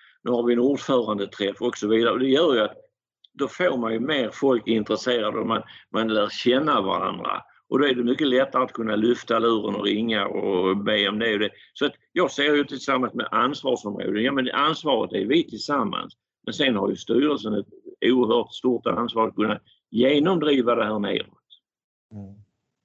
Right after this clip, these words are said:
Speaker 1: Och det måste ju komma därifrån.
Speaker 2: Mm. Men, ehm, hur är det generellt, ehm,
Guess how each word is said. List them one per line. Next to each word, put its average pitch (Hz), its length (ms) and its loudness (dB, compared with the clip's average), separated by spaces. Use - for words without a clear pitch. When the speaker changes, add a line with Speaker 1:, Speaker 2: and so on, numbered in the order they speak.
Speaker 1:
Och 120 80 -2
det 123 120 4
måste 131 260 0
ju 110 80 0
komma 135 360 0
därifrån. - 760 -2
Speaker 2:
Mm. 101 300 -16
Men, 127 420 -2
ehm, 123 260 -2
hur 139 200 2
är 139 140 6
det 123 180 0
generellt, 127 600 -2
ehm, 104 360 -6